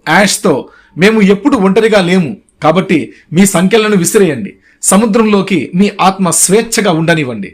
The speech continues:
మనం కొత్త ప్రేమ మార్గంలో ఉన్నాము, విధి వైపు ప్రయాణిస్తున్నాము. అతను దానిని కీర్తి లేదా బంగారం కోసం నిర్మించలేదు, కానీ అమ్ముడైన ప్రతి కలలు కనేవారి కోసం. ఒంటరి తల్లి,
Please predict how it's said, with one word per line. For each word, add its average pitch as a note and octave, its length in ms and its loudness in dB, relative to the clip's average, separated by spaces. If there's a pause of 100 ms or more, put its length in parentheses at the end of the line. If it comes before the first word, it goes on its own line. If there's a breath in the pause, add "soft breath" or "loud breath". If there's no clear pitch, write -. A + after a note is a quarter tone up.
(360 loud breath)
మనం F#3 220 2 (140)
కొత్త A3 220 0
ప్రేమ G3 320 2
మార్గంలో F3 500 0
ఉన్నాము, C#3 440 -4 (560)
విధి E3+ 460 2 (120)
వైపు E3 240 2
ప్రయాణిస్తున్నాము. C#3 880 -4 (520 soft breath)
అతను D#3+ 280 2 (120)
దానిని F#3 360 2
కీర్తి A#3+ 640 -4
లేదా F3 220 2
బంగారం G3+ 500 0
కోసం F#3 340 0
నిర్మించలేదు, E3+ 600 0 (320)
కానీ F#3 360 2
అమ్ముడైన G#3+ 400 2
ప్రతి F3+ 320 -4
కలలు F3+ 560 -2
కనేవారి E3+ 420 0
కోసం. C#3+ 360 -6 (600)
ఒంటరి E3 360 0
తల్లి, C#3 300 -4